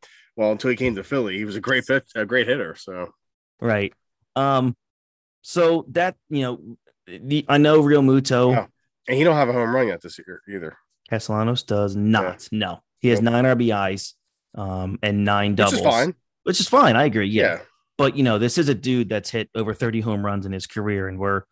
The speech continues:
Speaker 2: sixteen games in, he doesn't have one.
Speaker 1: Yeah.
Speaker 2: Um, so look, my worry level on this team is still at around a six or a seven, and it
Speaker 1: Mm-hmm.
Speaker 2: would not be that high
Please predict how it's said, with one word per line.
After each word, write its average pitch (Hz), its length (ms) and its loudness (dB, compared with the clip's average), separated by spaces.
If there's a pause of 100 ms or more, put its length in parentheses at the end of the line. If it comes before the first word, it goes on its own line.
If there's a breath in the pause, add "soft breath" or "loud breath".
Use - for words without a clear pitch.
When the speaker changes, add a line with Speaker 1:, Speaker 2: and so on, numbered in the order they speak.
(160)
Speaker 2:
sixteen 139 500 0
games 117 280 0
in, 120 100 -2
he 104 80 -4
doesn't 98 220 -6
have 95 200 -8
one. 92 440 -12 (300)
Speaker 1:
Yeah. 78 220 -4
Speaker 2:
Um, 87 200 -6 (840 loud breath)
so 160 380 4
look, 143 300 2 (360)
my 151 400 4
worry 156 380 4
level 104 540 2 (340)
on 127 140 2
this 123 200 2
team 110 340 -2
is 104 120 -6
still 117 380 0
at 113 80 -2
around 107 360 -4
a 104 200 -6
six - 420 -6
or 110 100 -4
a 104 40 -6
seven, 113 580 -2 (340)
and 123 120 -2
it 110 60 -4
Speaker 1:
Mm-hmm. 107 260 -6
Speaker 2:
would 196 200 0
not 196 380 -2
be 156 260 -6
that 117 300 -2
high 117 580 -6